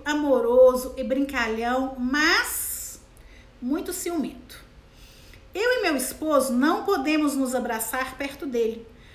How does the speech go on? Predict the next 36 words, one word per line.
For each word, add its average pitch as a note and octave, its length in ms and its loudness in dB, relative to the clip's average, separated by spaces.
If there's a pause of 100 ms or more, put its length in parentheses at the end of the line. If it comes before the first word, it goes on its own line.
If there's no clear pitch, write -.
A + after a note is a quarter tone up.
(220)
Por, C#4 300 -6
não F4 240 2
pode D#4 260 0
ter C#4+ 200 -4
selinho C4+ 420 -2
porque - 260 -8
ele C4 140 -2
simplesmente F4+ 960 -4
se D#4+ 140 -8
transforma. A3 840 -6 (580)
Ele C4 180 -4
late, C4+ 760 2 (240)
chora, B3 640 0
uiva, C4 580 0 (360)
tenta D4+ 240 -2
escalar C4 480 0
as C4+ 100 2
nossas B3+ 340 -6
pernas. C4 640 -2
Inclusive, D#4 600 -2
estou D#4+ 260 -6
cheia G4+ 380 -4
de E4 100 -6
hemaço-, F4 580 -2
hematomas. A#3 800 -4 (420)
Não F#4 300 2
sei F4 300 -2
o D4+ 40 -2
que - 120 -12
fazer C#4 600 -2 (300)
e D4 60 -2
não E4+ 200 2
sei E4+ 280 -4
por E4+ 160 -6
onde D4+ 160 -2
começar. D#4 520 -4